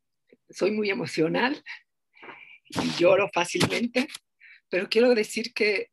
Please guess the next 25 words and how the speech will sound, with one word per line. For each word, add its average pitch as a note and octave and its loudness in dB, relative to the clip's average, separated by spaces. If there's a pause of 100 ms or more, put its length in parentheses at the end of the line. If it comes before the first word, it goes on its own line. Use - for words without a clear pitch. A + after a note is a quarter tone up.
(140)
que - -6
entre E3+ -8
las E3 -4
conexiones G3 -4
más G3+ -8
importantes E3+ -8
que - -6
me E3+ -10
quedan F#3 -4
es E3 -8
la E3+ -4
conexión D#3+ -8
que, F#3 -6 (220)
que F#3+ -8
me F3 -10
permitió E3+ -8
hacer F3 -6
con G3 -6
una G#3 -4
mujer F3 -6
maravillosa, G3 -6 (640)
que F3+ 2
fue G3 2
puente, G#3 0
pilar, F#3 -4